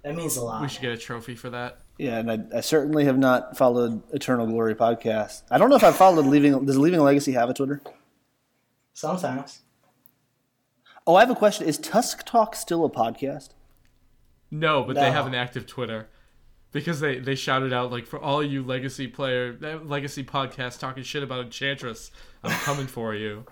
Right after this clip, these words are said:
Speaker 3: <laughs> Oh!
Speaker 2: Like, "Oh, oh,
Speaker 3: Y-,
Speaker 2: that's
Speaker 3: uh,
Speaker 2: cute. That's
Speaker 3: s-,
Speaker 2: really cute. What have
Speaker 3: so,
Speaker 2: you"
Speaker 3: I, I gotta tell you guys this.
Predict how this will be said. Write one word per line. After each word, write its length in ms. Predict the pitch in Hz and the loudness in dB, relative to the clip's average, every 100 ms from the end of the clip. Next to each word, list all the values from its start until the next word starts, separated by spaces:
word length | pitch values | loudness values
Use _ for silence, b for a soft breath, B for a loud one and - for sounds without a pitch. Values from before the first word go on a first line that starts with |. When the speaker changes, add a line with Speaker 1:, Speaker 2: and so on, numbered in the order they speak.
| B | B
Speaker 3:
<laughs> 140 | B - | B 2
Oh! 220 | 240 285 | 6 8
Speaker 2:
Like, 200 | 277 170 | 8 6
"Oh, 380 | 180 143 135 131 - _ - | 4 -2 -2 -6 -16 _ -6
oh, 60 | |
Speaker 3:
Y-, 40 | - | -4
Speaker 2:
that's 240 | 165 151 | -4 -8
Speaker 3:
uh, 20 | |
Speaker 2:
cute. 380 | - 202 131 120 _ - | -8 -6 -6 -8 _ -16
That's 280 | 156 - | -12 -8
Speaker 3:
s-, 40 | 170 | -8
Speaker 2:
really 140 | 151 | -8
cute. 400 | 147 185 135 120 _ _ | -10 -10 -10 -10 _ _
What 140 | - 151 | -10 -6
have 80 | 156 | 2
Speaker 3:
so, 100 | 202 | 4
Speaker 2:
you" 220 | 190 - - - - _ _ _ _ _ - 151 | 4 -2 -16 -20 -20 _ _ _ _ _ -14 -2
Speaker 3:
I, 80 | 160 | 0
I 460 | 170 185 185 175 165 | 2 2 2 2 2
gotta 100 | 165 | 2
tell 160 | 165 147 | 4 4
you 100 | 131 | 4
guys 120 | 117 | 0
this. 260 | 104 - | -6 -10